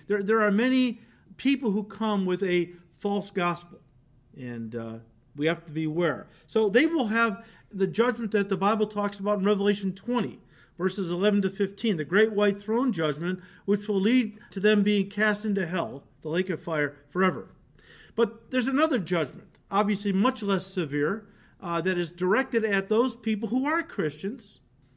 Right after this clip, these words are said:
but are not teaching the truth. Now, please, as we said last time,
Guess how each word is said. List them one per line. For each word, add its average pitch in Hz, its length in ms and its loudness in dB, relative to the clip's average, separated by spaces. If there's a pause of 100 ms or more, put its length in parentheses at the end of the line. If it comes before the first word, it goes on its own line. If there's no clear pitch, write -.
but 214 140 2
are 214 140 4
not 262 320 2
teaching 247 400 -2
the 202 100 2
truth. 202 380 -2
Now, 208 340 0 (180)
please, 190 380 0 (380)
as 185 160 -4
we 208 80 2
said 220 240 -2
last 254 360 0
time, 180 380 -2